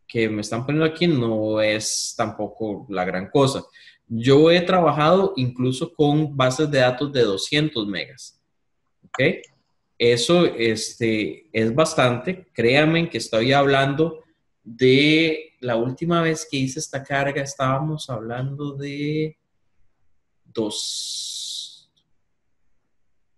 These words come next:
aproximadamente veinte millones de, eh, veinte, sí, veinte millones de líneas.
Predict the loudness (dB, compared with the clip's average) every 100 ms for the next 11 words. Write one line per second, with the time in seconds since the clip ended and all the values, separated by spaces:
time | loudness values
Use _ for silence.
0 | _ _ _ _ _ _ _ _ _ -8
1 | -8 -2 0 2 4 2 2 0 0 0
2 | 0 -2 0 2 0 2 0 0 -2 -2
3 | -2 -6 -14 -12 -8 -8 -10 -12 -12 -6
4 | 0 2 2 0 0 0 0 0 0 0
5 | 0 -10 -20